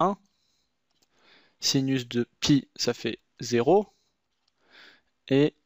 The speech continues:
sinus de trois pi sur deux, ça fait moins un. Et lorsque j'arrive à deux pi, je retourne à l'angle zéro, donc sinus de deux pi, ça fera zéro aussi.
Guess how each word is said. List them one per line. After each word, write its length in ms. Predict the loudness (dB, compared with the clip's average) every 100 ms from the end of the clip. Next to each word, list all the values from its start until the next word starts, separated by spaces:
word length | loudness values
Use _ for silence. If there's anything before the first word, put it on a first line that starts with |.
| _ _ -4
sinus 400 | -4 -2 -6 -6
de 100 | -6
trois 300 | -4 -4 -4
pi 180 | -4
sur 280 | -10 -8 -8
deux, 280 | -2 -2 -2 -6
ça 160 | -10
fait 340 | -4 0 0 -2 _ _ _
moins 440 | -14 -4 0 0 -2
un. 60 | -8 _ _ _ -6
Et 60 | -4
lorsque 240 | -4 -4
j'arrive 320 | -2 -2 0
à 80 | -2
deux 160 | -2 -6
pi, 220 | -4 0
je 80 | 0
retourne 320 | 0 0 -2
à 60 |
l'angle 280 | -2 -4 -8
zéro, 300 | -6 -4 -4
donc 160 | -6 -6
sinus 240 | -6 -4
de 100 | -2
deux 140 | -2 -2
pi, 180 | -2
ça 140 | -2 -2
fera 180 | -2 -2
zéro 380 | 0 0 0
aussi. 200 | 0 -4